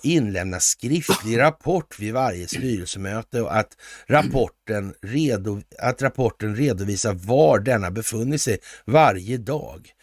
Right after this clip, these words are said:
De dagar den inte befunnit sig på någon av kansliorterna ska denna redovisa var den varit, vilket den, vilka denna träffat samt vad ärendet varit.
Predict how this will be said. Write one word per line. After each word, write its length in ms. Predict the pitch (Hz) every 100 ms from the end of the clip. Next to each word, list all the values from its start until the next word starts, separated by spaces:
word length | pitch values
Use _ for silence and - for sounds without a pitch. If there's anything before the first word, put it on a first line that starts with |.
| - -
De 120 | - 139
dagar 420 | 170 143 120 117
den 260 | 117 127
inte 440 | 113 151 117 - 180
befunnit 440 | 214 160 131 113
sig 80 | 107
på 60 | 123
någon 160 | 113
av 80 | 101
kansliorterna 680 | - 104 127 113 101 - 101
ska 140 | 123
denna 240 | 117 101
redovisa 540 | 101 107 98 98 110 92 - - -
var 200 | 117 107
den 380 | 127 101 98
varit, 680 | 101 143 80 127 135 - - _ - _
vilket 340 | - 123 - 120
den, 240 | 139 110
vilka 280 | 113 135 120
denna 240 | 123 120 101
träffat 480 | 135 120 - 117
samt 420 | - 120 104 101 104
vad 200 | 92 -
ärendet 680 | 131 127 95 98 139 147 -
varit. 600 | 113 95 - 113 -